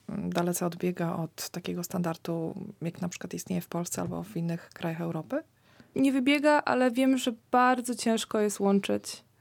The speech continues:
Speaker 2: że dużo osób się w pewnym momencie zapomina i rzuca tą karierę artystyczną. Jest bardzo ciężko, tak widząc po moich znajomych, którzy, e, są twórcami w Polsce.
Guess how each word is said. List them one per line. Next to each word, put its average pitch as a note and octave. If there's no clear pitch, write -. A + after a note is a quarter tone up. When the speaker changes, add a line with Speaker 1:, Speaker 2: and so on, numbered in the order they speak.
Speaker 2:
że G#3+
dużo A3+
osób A3
się -
w -
pewnym G#3+
momencie G#3
zapomina G#3+
i G#3+
rzuca G3+
tą G3
karierę G3
artystyczną. G3+
Jest G#3+
bardzo A#3
ciężko, A#3
tak G#3+
widząc A3
po G#3+
moich G#3+
znajomych, G#3
którzy, F#3+
e, F#3+
są G3+
twórcami G3
w G3
Polsce. F#3+